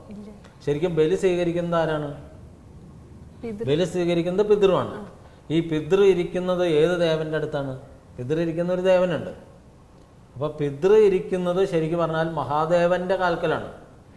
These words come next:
Speaker 2: അപ്പോൾ മഹാദേവനാണ് ശരിക്കും
Speaker 1: ബലി.
Speaker 2: ബലി സ്വീകരിക്കുന്നത്. അപ്പോൾ ഇവിടെ തന്നെ പല പല ക്ഷേത്രങ്ങളുണ്ട്. നമ്മുടെ കേരളത്തിൽ അങ്ങോളം ഇങ്ങോളമുള്ള ഒരുപാട് ക്ഷേത്രങ്ങളുണ്ട്. ഈ ക്ഷേത്രങ്ങളിലെല്ലാം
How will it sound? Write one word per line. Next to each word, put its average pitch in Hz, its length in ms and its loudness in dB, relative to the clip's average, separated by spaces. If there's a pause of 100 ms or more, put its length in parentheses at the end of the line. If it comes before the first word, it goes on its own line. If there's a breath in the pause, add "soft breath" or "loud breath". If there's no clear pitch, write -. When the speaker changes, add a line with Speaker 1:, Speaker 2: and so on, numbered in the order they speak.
(180)
Speaker 2:
അപ്പോൾ 156 160 -6
മഹാദേവനാണ് 185 960 2
ശരിക്കും 185 580 -2 (280)
Speaker 1:
ബലി. 214 300 -12 (120)
Speaker 2:
ബലി 160 160 2
സ്വീകരിക്കുന്നത്. 170 640 0 (420 loud breath)
അപ്പോൾ - 120 -2
ഇവിടെ 185 360 0
തന്നെ 202 200 -2 (100)
പല 165 200 0
പല 202 260 0
ക്ഷേത്രങ്ങളുണ്ട്. 185 600 -2
നമ്മുടെ 143 180 -4
കേരളത്തിൽ 160 460 -2 (320 loud breath)
അങ്ങോളം 165 400 0
ഇങ്ങോളമുള്ള 175 480 -2
ഒരുപാട് 170 420 -2
ക്ഷേത്രങ്ങളുണ്ട്. 170 640 -2 (340 loud breath)
ഈ 160 100 0
ക്ഷേത്രങ്ങളിലെല്ലാം 170 1080 0